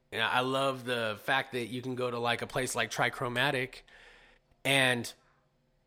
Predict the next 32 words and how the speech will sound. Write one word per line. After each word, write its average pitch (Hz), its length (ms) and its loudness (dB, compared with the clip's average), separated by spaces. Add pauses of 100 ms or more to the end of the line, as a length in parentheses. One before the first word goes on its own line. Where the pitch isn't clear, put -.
(880)
Art 135 220 8
Walk, 131 360 4
you, 117 400 0
you 123 200 -2
have, 120 260 0
like, 113 300 2
a 101 340 2 (320)
very, 117 540 2
I 107 60 0
like 113 200 0
to 123 80 -4
say 117 220 2
open-minded 123 640 0
because 107 460 -6
they're 110 260 -4
very 117 380 -2
open-minded. 117 560 -2
You 107 320 -8
go 120 220 0
in 117 100 -4
there 120 240 2
and 107 180 -4
one 117 180 -2
minute 120 280 -2
you're 107 200 -4
seeing, 117 380 -2
like, 107 360 0 (640)
you 127 120 2
know, 113 160 6
an 107 80 2
electronic 117 1080 2 (360)
sh-, - 320 4